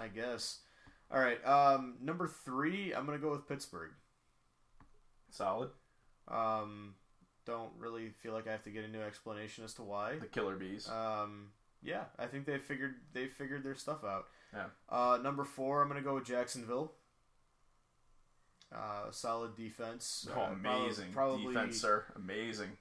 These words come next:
Speaker 1: Um,
Speaker 2: Imagine they had a quarterback.
Speaker 1: I know,
Speaker 2: My
Speaker 1: right?
Speaker 2: God.
Speaker 1: Well, it kinda goes hand in hand with number five, which I'm gonna, you know, be a homer, as you say, and go with my Bills at number
Speaker 2: I,
Speaker 1: five.
Speaker 2: I can't argue it, man.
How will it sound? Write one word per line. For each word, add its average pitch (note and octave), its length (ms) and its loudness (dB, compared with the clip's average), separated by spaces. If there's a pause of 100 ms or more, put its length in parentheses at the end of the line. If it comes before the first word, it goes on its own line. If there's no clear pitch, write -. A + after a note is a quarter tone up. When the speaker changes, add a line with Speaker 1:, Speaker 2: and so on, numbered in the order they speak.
(160)
Speaker 1:
Um, B2+ 600 4 (220)
Speaker 2:
Imagine D#3 340 -2
they F#3 120 -2
had F3 180 4
a F3 60 2
quarterback. F3 720 10 (140)
Speaker 1:
I A2+ 160 -4
know, A2+ 260 0 (100)
Speaker 2:
My - 160 0
Speaker 1:
right? C3 220 -2
Speaker 2:
God. D#3+ 440 8
Speaker 1:
Well, A#3 300 8
it F#3 220 -6
kinda G3+ 240 4
goes G#3 280 0
hand G3+ 200 0
in F3+ 100 0
hand F#3+ 240 2
with F3 120 -4
number F3+ 220 -2
five, F3 520 0
which E3 320 -4
I'm C#3 200 -2
gonna, E3 360 -2
you D#3+ 80 -4
know, E3+ 180 -2 (460)
be B2+ 140 -2
a D3+ 80 2
homer, B2+ 680 -2
as B2 120 -10
you A#2 120 -6
say, A#2+ 400 0
and C3+ 240 -6
go A2+ 140 0
with C#3+ 120 -4
my D3+ 120 0
Bills C#3 420 -2
at F#2+ 100 -8
number A#2+ 220 -8
Speaker 2:
I, - 160 6
Speaker 1:
five. - 280 -2
Speaker 2:
I A2 120 2
can't A3 320 -2
argue - 320 2
it, - 40 -4
man. G#2 260 -2